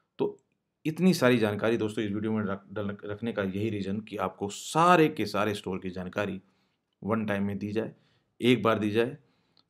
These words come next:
आप पूरी तरह से वीडियो को वॉच करें, पूरे स्टेप्स को फॉलो करें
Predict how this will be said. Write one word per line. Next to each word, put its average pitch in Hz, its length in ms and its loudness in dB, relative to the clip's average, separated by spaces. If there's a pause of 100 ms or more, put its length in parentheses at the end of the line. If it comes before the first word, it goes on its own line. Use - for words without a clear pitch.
आप - 240 -6 (100)
पूरी 143 200 4
तरह 120 180 -2
से 110 140 -2
वीडियो 101 260 -2
को 98 100 -2
वॉच 107 300 0
करें, 127 340 0 (680)
पूरे 120 160 2
स्टेप्स 110 340 0
को 120 100 0
फॉलो 117 260 2
करें 123 260 0